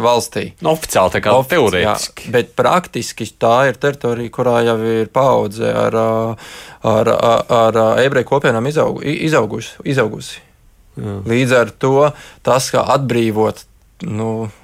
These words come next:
Speaker 1: kuram atbrīvot, nu, tas ir tā no to šo ebreju kopienu jautājums. Okupēt, ā, vēl pārkāpt starptautiskās normas, tas ir, protams, Palestīnas. Bet, kā kolēģis minēja, ir par šiem te, ko, ko teiks, ā, ko teiks apkārtējās arābu valstis, tur jau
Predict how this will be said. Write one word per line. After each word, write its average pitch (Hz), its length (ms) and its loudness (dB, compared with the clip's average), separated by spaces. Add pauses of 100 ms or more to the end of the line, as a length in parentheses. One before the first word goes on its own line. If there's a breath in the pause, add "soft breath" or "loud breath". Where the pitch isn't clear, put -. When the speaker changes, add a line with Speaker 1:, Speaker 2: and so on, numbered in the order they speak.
(240 soft breath)
Speaker 1:
kuram 110 340 2
atbrīvot, 110 560 0
nu, 113 80 -4
tas - 220 -4
ir 113 80 -4
tā 123 160 6
no 123 100 2
to 131 140 2
šo 135 180 2
ebreju 139 380 2
kopienu 131 400 2
jautājums. 110 640 -2 (420 loud breath)
Okupēt, 135 720 2
ā, 131 40 6 (520)
vēl 107 220 2 (160)
pārkāpt 117 400 0
starptautiskās 113 640 -2
normas, 127 340 -2
tas - 240 -10
ir, 147 80 -8
protams, 127 320 -4
Palestīnas. 127 640 -2 (560 loud breath)
Bet, 107 240 -2
kā 117 320 4
kolēģis 120 560 2
minēja, 123 460 2
ir - 100 -10
par 113 80 -4
šiem 110 240 -4
te, 117 160 0
ko, 113 320 2
ko 120 240 2
teiks, - 480 -2
ā, 113 320 0 (1700 loud breath)
ko 127 160 2
teiks 117 320 2
apkārtējās 131 480 2
arābu 120 320 2
valstis, 147 420 -2
tur 143 200 -8
jau 135 120 -2